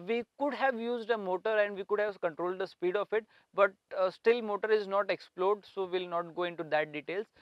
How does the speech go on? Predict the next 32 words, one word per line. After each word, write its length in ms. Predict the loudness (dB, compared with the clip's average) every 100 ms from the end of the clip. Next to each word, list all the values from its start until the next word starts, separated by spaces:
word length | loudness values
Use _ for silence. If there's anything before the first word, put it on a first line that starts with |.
| -20 -8
Uh, 160 | 0 2
we'll 160 | 2 -2
see 220 | -4 -2
the 100 | 2
output 320 | 2 0 -4
with 100 | -2
L 140 | -2 0
E 80 | 0
D 100 | 0
only. 260 | -2 -12 _ _ _
So 80 | -8
first 380 | 8 10 10 4
we'll 140 | -4
connect 340 | 4 4 4 0 _ _ _ _ _ _ _ _ 2
anode 380 | 2 4 4
of 160 | 2 2
this 160 | 0 0
L 120 | -4
E 80 | -2
D 120 | -2
to 100 | -4
pin 220 | -6 -8
number 240 | -6 -6
nine, 340 | -4 -6 -8 -14 _ -20 _ 0
and 200 | 0 2
cathode 300 | 0 2 -2
is 80 |
connected 380 | -2 -6 -6 -10 -10
to 60 | -6
ground. 300 | -4 -6 -10 _ _
So 300 | -6 -2 0
I'll 540 | 2 4 4 2 0